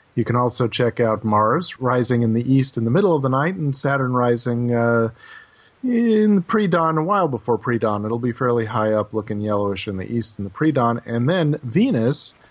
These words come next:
which you'll know if you see it, 'cause of course it's really, really bright, is now, uh,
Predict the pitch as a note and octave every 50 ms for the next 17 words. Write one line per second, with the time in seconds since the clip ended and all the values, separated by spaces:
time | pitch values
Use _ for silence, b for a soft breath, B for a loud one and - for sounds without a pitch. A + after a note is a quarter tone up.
0 | b b b - A#2+ - C3+ C3 C3+ D3 D#3+ E3+ D3+ C#3 - C#3 B2+ - F3+ F3+
1 | D#3 D3+ D3 - C3 A#2+ B2 A#2 - - B2 A#2+ A2+ - - A#2 A#2 - - -
2 | - - - - B2 F#3+ B3 G#3 B2 G2 F2+ G2 G#2 G2+ G2+ F#2 G2 G#2+ G#2 G#2+
3 | G#2+ - - B B B B B B B A#2+ A#2+ G#2 G#2+ A#2 A#2 A#2 A#2 A#2 A#2+
4 | B2 A#2 A2+ A#2 A#2 A2+ A2